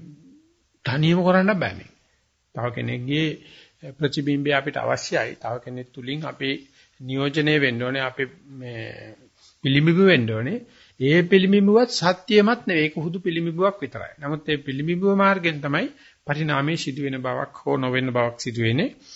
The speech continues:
ඒක නිසා මේ, මේ බමුණන්ට ස්තුතිවන්ත වෙන්න ඕනේ.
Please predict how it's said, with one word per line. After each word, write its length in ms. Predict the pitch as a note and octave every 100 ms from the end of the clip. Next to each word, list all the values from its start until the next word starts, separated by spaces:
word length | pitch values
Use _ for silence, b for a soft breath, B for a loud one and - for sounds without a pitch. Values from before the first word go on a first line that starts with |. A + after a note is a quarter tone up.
| B B - C3
ඒක 180 | C3+ C3
නිසා 340 | B2+ C#3 D#3
මේ, 440 | F3+ D3+ B2+ A#2 A#2 - _ _ _ _ _ _ _ -
මේ 220 | A#2+ A#2+ A#2
බමුණන්ට 520 | G#2 B2 C#3 D3 C#3+
ස්තුතිවන්ත 600 | B2 - C#3+ C#3+ C3 B2+
වෙන්න 260 | B2 A#2+ A#2
ඕනේ. 320 | A#2 B2 F#3